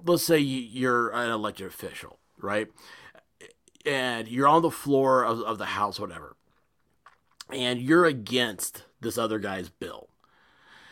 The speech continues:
and, or this guy's against your bill,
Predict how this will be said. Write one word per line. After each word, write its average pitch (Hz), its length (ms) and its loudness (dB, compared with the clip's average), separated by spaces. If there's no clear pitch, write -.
and, 127 320 4
or 139 140 4
this 165 220 6
guy's 165 280 6
against 120 440 -4
your 107 160 -4
bill, 78 320 -12